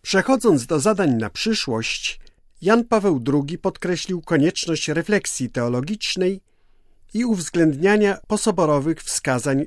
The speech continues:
w wychowaniu. Mówił też o współpracy charytatywnej chrześcijan i Żydów.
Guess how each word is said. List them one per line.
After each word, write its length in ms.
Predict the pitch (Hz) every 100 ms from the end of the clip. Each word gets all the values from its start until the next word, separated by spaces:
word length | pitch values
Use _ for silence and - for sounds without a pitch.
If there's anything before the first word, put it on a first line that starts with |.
| -
w 120 | 113
wychowaniu. 680 | 143 160 135 131 98 104 - _ _ _ -
Mówił 380 | 180 214 240
też 360 | 214 202 208 - -
o 180 | 175 170
współpracy 840 | - - - 233 - 185 170 202
charytatywnej 840 | 190 185 185 190 233 180 135 143 -
chrześcijan 640 | - 160 143 - 151 135 -
i 80 | 135
Żydów. 640 | 117 110 - - - -